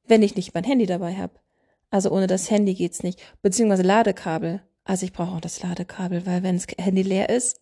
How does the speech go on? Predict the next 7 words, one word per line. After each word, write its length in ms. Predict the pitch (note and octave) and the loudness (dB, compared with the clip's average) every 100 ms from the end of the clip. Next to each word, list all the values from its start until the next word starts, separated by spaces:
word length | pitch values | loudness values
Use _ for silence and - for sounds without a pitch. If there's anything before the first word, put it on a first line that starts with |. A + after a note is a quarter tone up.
| _ - | _ 0
äh, 260 | A3+ A#3+ A#3 _ _ | 2 2 0 _ _
geht 240 | A#3+ A3+ | -4 -2
nicht. 260 | A3 A3+ - - - - - - _ - | 0 -2 -4 -20 -18 -18 -20 -20 _ -4
Wichtig 560 | G3+ C4+ B3+ C4 B3 | 2 4 4 0 0
finde 260 | - A#3+ A#3 | 2 2 2
ich 180 | A#3 A3 | 0 0
auch, 640 | A3 A3+ A3+ A3+ - - | 4 6 6 4 -2 -20